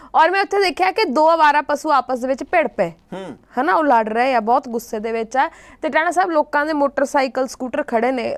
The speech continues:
Speaker 1: ਸੜਕ ਦੀ ਆ ਉਹ ਵੀਡੀਓ, ਹਨਾ। ਤੇ ਉਹਦੇ ਵਿੱਚ ਉਹ ਇੱਕ ਪਸ਼ੂ ਦੂਜੇ ਨੂੰ ਸਿੰਗਾਂ ਤੋਂ ਚੁੱਕ ਕੇ ਸੁੱਟੀ ਜਾਂਦਾ, ਦੂਜਾ ਪਸ਼ੂ ਉਹਦੇ ਨਾਲ।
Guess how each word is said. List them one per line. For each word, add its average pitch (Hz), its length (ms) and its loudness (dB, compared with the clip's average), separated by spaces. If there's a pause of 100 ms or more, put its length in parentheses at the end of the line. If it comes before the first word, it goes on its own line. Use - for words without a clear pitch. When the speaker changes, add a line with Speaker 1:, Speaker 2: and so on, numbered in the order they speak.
(220)
Speaker 1:
ਸੜਕ 302 360 0
ਦੀ 277 180 -4
ਆ 196 100 -2
ਉਹ 175 180 -8
ਵੀਡੀਓ, 170 320 -10
ਹਨਾ। 269 220 -8 (380)
ਤੇ 370 80 2
ਉਹਦੇ 381 340 2
ਵਿੱਚ 349 260 2
ਉਹ 339 80 4
ਇੱਕ 320 220 2
ਪਸ਼ੂ 302 320 -2
ਦੂਜੇ 269 360 0
ਨੂੰ 277 120 -2
ਸਿੰਗਾਂ 277 280 2
ਤੋਂ 277 100 -8
ਚੁੱਕ 277 180 -2
ਕੇ 254 100 0
ਸੁੱਟੀ 269 320 -4
ਜਾਂਦਾ, 262 300 0
ਦੂਜਾ 247 300 0
ਪਸ਼ੂ 254 280 -4
ਉਹਦੇ 262 140 -2
ਨਾਲ। 285 180 0